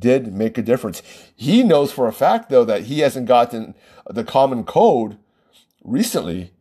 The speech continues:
because he's been taking quercetin zinc. And that's what quercetin zinc, um, originally was created for, battling the common cold, which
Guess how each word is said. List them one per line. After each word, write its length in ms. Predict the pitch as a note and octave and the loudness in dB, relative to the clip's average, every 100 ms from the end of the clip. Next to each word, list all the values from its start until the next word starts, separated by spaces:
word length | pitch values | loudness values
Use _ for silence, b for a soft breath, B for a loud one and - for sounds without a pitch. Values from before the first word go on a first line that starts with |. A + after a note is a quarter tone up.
| _ _ _ - | _ _ _ -8
because 220 | A#2 A#2+ | -2 0
he's 100 | C#3 | -2
been 120 | B2+ | -4
taking 260 | - G#2+ A2+ | -4 -6 -4
quercetin 520 | - G#2+ - - B2+ | 0 0 -2 -6 -4
zinc. 240 | C3 F#3 - | -2 -4 -2
And 140 | A#2 | 2
that's 140 | B2+ | 2
what 100 | E3+ | 0
quercetin 540 | - C3+ C3+ - C#3 A2+ | 0 2 2 -2 -6 -4
zinc, 380 | C3 D#3 C3 - B B B B | -2 -4 -4 -14 B B B B
um, 520 | - A2 G#2+ G#2 G#2 - | 2 4 4 0 -4 -6
originally 640 | A2+ A2+ D3 - B2+ A#2+ | -2 2 0 0 -4 -2
was 140 | A2+ A#2 | -4 -6
created 440 | - D3 G#3 C4 | -4 -2 0 -2
for, 260 | - - C#2+ b b | -4 -4 -4 b b
battling 480 | G#2 G#2+ C3 D3 | 2 4 2 0
the 80 | E3 | -6
common 360 | - G#3+ A#2+ C3+ | -4 -2 -2 -2
cold, 420 | - C#4 F#3+ F#3 b b | 2 4 2 -2 b b
which 320 | - F3 - | -6 -6 -6